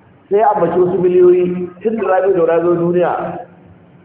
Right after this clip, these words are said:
ina jin ko a rubutu bai taɓa ganin wayannan miliyoyi ba, balle a zahiri. Sai ya ce, "Wai su kaɗai suka saura." <laughs> Sai Rabi'u Daura da aka faɗi kuɗin da ya sauran,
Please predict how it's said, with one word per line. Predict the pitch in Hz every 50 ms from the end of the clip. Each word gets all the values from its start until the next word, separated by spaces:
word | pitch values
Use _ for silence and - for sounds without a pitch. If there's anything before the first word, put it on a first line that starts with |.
| - - _ - - _ _ _ _ - -
ina | - 208 185
jin | 180 180 175 190
ko | 202 220
a | 196 175
rubutu | 160 156 147 139 170 196
bai | 175 175
taɓa | 180 175 160
ganin | 151 160 165 165
wayannan | 170 156 151 151 147
miliyoyi | 151 151 156 160 160 151
ba, | 147
balle | 139 135 123 131 143
a | 131 120
zahiri. | 117 120 117 107 95 82 - - - - - - - - - - - - - - - - - - - - _
Sai | - 185 190
ya | 185 190
ce, | 185
"Wai | 175 175
su | 175 175 175
kaɗai | 175 180 175 175 180
suka | 170 160 -
saura." | - 117 110 110 104 - - - - - - - - - - - - - - _ - - - _ _ - - - - - - - - - - _ - - - - _ -
<laughs> | - - - - - - - - - 415 - - - - - - - - - - - - - 339 - - 494 508 - 719 698 - - - - - - - - - - - - - - - - - - - - - - - - - - -
Sai | - 208 226
Rabi'u | 240 240 247 240 240
Daura | 208 202 202 208 208
da | 202 202
aka | 208 208 202
faɗi | 196 185 185 180
kuɗin | 190 202 202 202 160
da | 170
ya | 180
sauran, | 180 185 180 185 180 175